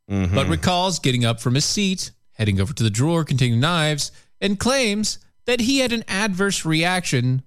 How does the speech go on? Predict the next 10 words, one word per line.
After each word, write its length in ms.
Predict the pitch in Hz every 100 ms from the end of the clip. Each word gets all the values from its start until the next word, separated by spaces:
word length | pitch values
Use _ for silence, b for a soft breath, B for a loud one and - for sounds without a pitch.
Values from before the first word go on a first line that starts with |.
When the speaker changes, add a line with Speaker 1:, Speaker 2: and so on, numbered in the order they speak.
| - _ -
Speaker 2:
to 100 | 165
the 80 | 156
Mary 300 | 123 107 113
Jane. 540 | 131 151 143 95 - - - - _
Speaker 1:
Yeah, 240 | 101 110 92
'cause 240 | 90 82
that's 420 | 87 92 90 - - -
how 400 | - 82 80 71
it 140 | 78 -
works. 480 | 82 87 85 -